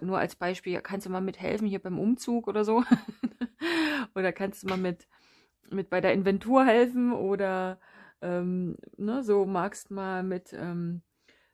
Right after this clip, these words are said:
Blumenkranze flechten hier für, für eine Bekannte oder so. Also solche Sachen, ne, kommen hier grad rein. Also es kann sein, dass hier so ein bisschen so ein Vorwand vorgeschoben wird, ähm, um hier mit dir etwas zu machen oder um wieder hier, äh,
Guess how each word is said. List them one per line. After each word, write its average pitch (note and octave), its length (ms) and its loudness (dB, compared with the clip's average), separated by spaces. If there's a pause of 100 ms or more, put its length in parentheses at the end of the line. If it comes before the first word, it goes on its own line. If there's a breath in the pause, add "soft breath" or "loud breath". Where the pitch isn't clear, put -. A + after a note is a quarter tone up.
(120)
Blumenkranze B3 840 4
flechten A3 540 -2
hier G#3+ 360 2
für, G#3 260 -4
für F#3+ 340 -6
eine F#3+ 580 -2 (640 soft breath)
Bekannte G#3 760 4
oder G#3 160 6
so. G#3+ 140 4
Also G#3+ 200 4
solche A#3 340 8
Sachen, A3+ 360 6
ne, G3+ 120 0
kommen G#3+ 220 0
hier - 80 2
grad - 280 -6
rein. F3+ 200 -2
Also F#3 320 -2 (320 loud breath)
es - 80 -20
kann G3 180 0
sein, G3 200 4
dass G3 180 0
hier G3 140 4
so G3 80 0
ein G3 80 0
bisschen G#3 200 -2
so F#3+ 80 -2
ein F#3+ 80 0
Vorwand A#3 840 2 (440 loud breath)
vorgeschoben G#3+ 720 2
wird, G3+ 300 2
ähm, F#3+ 500 0
um A#3 200 4
hier A#3+ 180 6
mit A3 200 0
dir A3 100 2
etwas - 440 -6
zu - 120 -14
machen D#4+ 520 -2
oder G#3+ 260 4
um A3 160 0
wieder G#3+ 160 2
hier, G#3 280 0
äh, G2 520 0